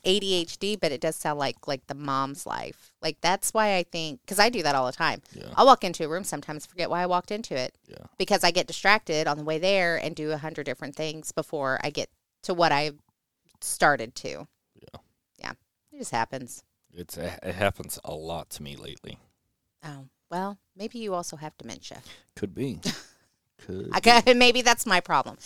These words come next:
Speaker 1: That's, that's also another big fear of mine. I always worry that I'm gonna get Alzheimer's.
Speaker 2: Yeah.
Speaker 1: Yeah.
Speaker 2: But will you know that you've, you have Alzheimer's?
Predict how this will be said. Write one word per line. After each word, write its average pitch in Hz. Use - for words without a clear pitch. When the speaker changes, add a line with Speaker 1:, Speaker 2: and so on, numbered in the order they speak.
Speaker 1:
That's, 240
that's 214
also -
another 151
big 143
fear 147
of 147
mine. 139
I 170
always 175
worry 147
that 143
I'm 143
gonna 139
get 127
Alzheimer's. 127
Speaker 2:
Yeah. 64
Speaker 1:
Yeah. 50
Speaker 2:
But 87
will 92
you 85
know 92
that 110
you've, 90
you 87
have 82
Alzheimer's? 92